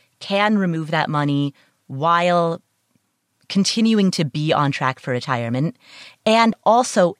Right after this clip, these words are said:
if you repay that twenty thousand dollars. In fact, I would even go one step further, repay yourself that twenty thousand dollars with interest once you're making more money.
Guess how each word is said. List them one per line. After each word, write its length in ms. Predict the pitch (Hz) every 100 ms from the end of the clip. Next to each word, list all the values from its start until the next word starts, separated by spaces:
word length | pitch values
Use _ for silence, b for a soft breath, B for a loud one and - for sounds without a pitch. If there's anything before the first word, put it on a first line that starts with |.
| -
if 460 | 247 226 - - - b b b
you 200 | 170 180
repay 440 | 165 208 - 190 175
that 160 | 156
twenty 240 | - 160 151
thousand 340 | 151 143 143
dollars. 420 | 139 139 139 135 - B B B B B _ -
In 120 | 226
fact, 400 | 330 277 - - B B B B -
I 140 | 214
would 100 | 240
even 140 | 233 214
go 120 | 196
one 140 | 180
step 200 | 175 165
further, 400 | - 208 165 147 - b 165
repay 260 | 190 233
yourself 360 | 233 220 208 190
that 120 | 180
twenty 200 | - 175
thousand 280 | 170 160 160
dollars 380 | 151 151 147 139
with 300 | 143 151 180 -
interest 640 | 190 185 143 - - - - -
once 240 | 156 156 -
you're 100 | 151
making 280 | 143 139
more 140 | 135 127
money. 340 | 156 120 151